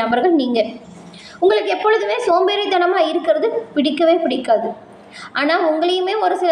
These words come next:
சமயத்துல சோம்பேறித்தனமா பார்க்க முடியும். அது எப்போ அப்படின்னு பார்த்தா, ஒரு சில சனி பயிற்சி வரும் பொழுது நீங்க கொஞ்சம் சோம்பலா, எந்த ஒரு வேலையை செய்யறதுக்குமே கொஞ்சம் அசௌகரியமா இருப்பீங்க. மத்தபடி எல்லா சமயத்திலுமே நீங்க ரொம்பவுமே திறமையா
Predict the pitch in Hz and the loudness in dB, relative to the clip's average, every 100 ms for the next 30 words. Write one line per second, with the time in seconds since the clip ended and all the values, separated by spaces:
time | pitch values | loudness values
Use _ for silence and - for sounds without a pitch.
0 | 320 311 370 - 453 403 330 359 370 359 | 0 0 0 2 2 2 0 0 0 0
1 | 330 339 339 269 349 320 285 254 226 - | 0 0 0 0 2 2 0 0 -4 -6
2 | - 226 247 233 233 294 247 285 285 269 | -6 -2 0 0 2 2 2 0 0 0
3 | 269 220 254 392 - - - 339 392 370 | 0 0 0 -2 -4 -8 0 0 2 0
4 | 370 359 339 427 440 415 392 370 330 339 | 0 0 0 2 2 2 2 4 4 4
5 | 339 311 370 349 392 392 381 311 285 302 | 2 0 -2 -2 -4 0 0 2 0 2
6 | 302 359 330 285 302 302 302 - 277 285 | 2 2 2 2 0 -2 -4 -2 0 4
7 | 320 311 294 302 359 349 330 330 339 330 | 4 4 2 0 -2 0 0 0 2 2
8 | 392 392 349 320 285 349 370 381 359 330 | 2 4 4 4 2 2 2 0 0 2
9 | 440 339 254 226 214 - - - - - | 0 -2 0 0 -2 -8 -20 -20 -20 -20
10 | - - - 381 359 403 453 453 - 277 | -8 -6 -2 -2 0 0 -2 -4 -6 -2
11 | 294 349 359 339 349 349 349 403 403 311 | 0 0 0 0 0 2 4 4 4 2
12 | 269 254 294 330 311 523 - - - 330 | 2 2 2 2 2 0 -6 -10 -6 -2
13 | 381 415 415 | 0 0 -2